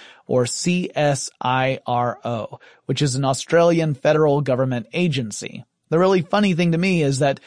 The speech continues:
this research was originally part of an experiment to try and detect expanding mini black holes. That experiment failed, but the technique would end up changing the world once incorporated into Wi-Fi. Meanwhile, back in the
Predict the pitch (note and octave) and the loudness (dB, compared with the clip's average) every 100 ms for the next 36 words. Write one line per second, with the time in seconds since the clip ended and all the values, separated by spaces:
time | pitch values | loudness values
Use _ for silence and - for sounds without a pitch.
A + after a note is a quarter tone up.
0 | - - _ F3+ - A3+ - G#3+ F3 E3+ | -20 -20 _ -4 0 -2 0 -2 0 0
1 | D#3 G3+ G#3 G#3 E3+ D3+ E3 D#3+ D3 B2 | 0 -2 -2 -2 -2 2 2 2 0 -4
2 | - F#3 F3 C3 G2+ F#2+ - D#3 D3+ D3+ | -2 0 2 0 -4 -10 -2 2 2 0
3 | C#3 B2+ C#3+ B2 - - C#3+ - - D#3+ | -2 -2 -2 -2 -4 -10 -10 -8 -4 -2
4 | D#3 D#3+ D3 C#3 C3+ D3+ D3 C3 C3+ B2+ | 0 0 0 -2 -2 -2 -2 0 0 0
5 | - E3+ C#3 - - - - - _ _ | 0 2 2 0 -10 -14 -14 -20 _ _
6 | _ - A3 A3 - F3 D#3 C#3 - F3+ | _ 2 2 0 0 2 2 -2 0 2
7 | B2 E2 - _ _ - D3+ D3 D3+ C3+ | 2 -4 -10 _ _ -2 0 2 0 2
8 | G3 B3+ E3+ - G#3 C#3+ C#3+ E3 D#3+ D3 | 2 2 0 -8 -4 -2 -2 -2 0 2
9 | C#3 C3 - C#3 B2+ A#2 A#2 A2 A#2+ F3 | 2 0 -6 -4 -4 -6 -6 -6 2 4
10 | C#3+ B2+ C3 D3 C3 C3 C3 B2 D3+ D3 | 4 2 -2 -4 -4 -4 -4 -2 -2 -2
11 | A#2 A2 A2 G#2+ G#2+ G#2+ C#3+ C#3+ A2 G2 | -2 -4 -4 -6 -8 -2 0 0 -4 -10
12 | G#2 - _ _ - F#3+ G3 C3 A#2+ D3 | -12 -16 _ _ -2 2 2 2 0 -2
13 | - - _ F3+ F3+ F3+ E3 D3 - _ | -6 -20 _ 2 2 2 0 0 -6 _
14 | D3 C#3 C3 | -2 0 -2